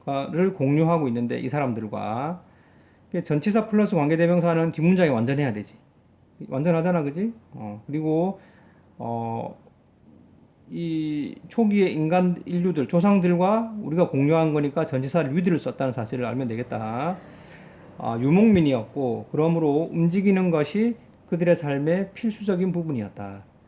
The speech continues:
후손으로서 이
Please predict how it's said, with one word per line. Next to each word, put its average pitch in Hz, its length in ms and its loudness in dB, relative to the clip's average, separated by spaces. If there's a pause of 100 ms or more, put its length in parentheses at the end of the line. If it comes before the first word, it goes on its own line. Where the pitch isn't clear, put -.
(800)
후손으로서 110 1300 -2
이 165 420 0